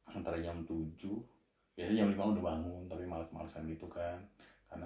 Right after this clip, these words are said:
nggak harus pergi atau berangkat kantor. Jadi gue, eh, biasanya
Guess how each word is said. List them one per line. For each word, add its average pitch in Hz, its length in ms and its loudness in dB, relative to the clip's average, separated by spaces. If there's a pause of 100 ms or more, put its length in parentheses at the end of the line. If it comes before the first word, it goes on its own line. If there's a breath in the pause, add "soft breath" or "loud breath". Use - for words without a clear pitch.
nggak 78 240 -4
harus - 160 -12
pergi 80 400 -6
atau - 160 -8
berangkat 80 320 -4
kantor. 80 640 -4 (560 soft breath)
Jadi 95 140 -4 (100)
gue, 98 240 0 (400)
eh, 87 240 -6
biasanya 98 520 -4